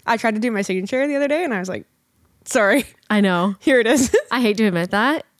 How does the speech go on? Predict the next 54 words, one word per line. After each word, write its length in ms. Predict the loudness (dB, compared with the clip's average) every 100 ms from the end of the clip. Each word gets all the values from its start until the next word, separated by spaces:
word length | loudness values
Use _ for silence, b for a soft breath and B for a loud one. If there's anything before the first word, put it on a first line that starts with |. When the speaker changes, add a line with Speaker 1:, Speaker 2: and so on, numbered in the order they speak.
| -4
Speaker 2:
but 200 | -2 0
it's 180 | -2 -4
so 280 | -4 -2 -2
funny. 320 | -2 -4 -2
If 100 | 0
you 100 | 0
don't 180 | 0 0
journal 300 | 0 0 0
on 100 | 0
a 60 | 0
daily 220 | 0 -2
basis, 360 | -2 -4 -4
what 120 | -4 0
are 40 |
you 120 | 0
writing? 440 | 0 -2 -4 -8 -14 _ _ _ _ -2
Speaker 1:
But 220 | 0 0 0
I 140 | 2
journal 320 | 2 0 0
in 100 | 0
Notion. 420 | -2 -4 -6 -12 -8
So, 160 | -4
like, 280 | -4 -6 -12 _ _
Speaker 2:
Th-, 120 | -10 -4
yeah, 320 | -2 -2 -2
on 80 | -4
your 60 |
phone. 320 | -2 -4 -6 -4
Speaker 1:
Exactly. 480 | 0 2 2 2 0 0
Speaker 2:
Yeah. 240 | -2 -4 -6
That's 100 | -2 2
what 40 |
I 40 |
mean. 120 | 2 2
Like, 100 | 0
if 100 | 0
you're 80 | 0
not 160 | -2
journaling, 600 | -2 0 2 0 -2 -2 -2
like, 180 | -2
Speaker 1:
You 160 | 2 4
mean 140 | 4
Speaker 2:
with 80 | 4
Speaker 1:
writing. 220 | 2 0 0
Speaker 2:
a 20 |
pen. 360 | -2 -2 -6 -2
Yeah, 120 | 0
wi-, 180 | 2 2
Speaker 1:
Writing. 120 | 2
Speaker 2:
yeah, 120 | 0 0
writing 320 | 0 -2 -4
with 120 | -2
a 40 | 0
pen. 260 | 0 -2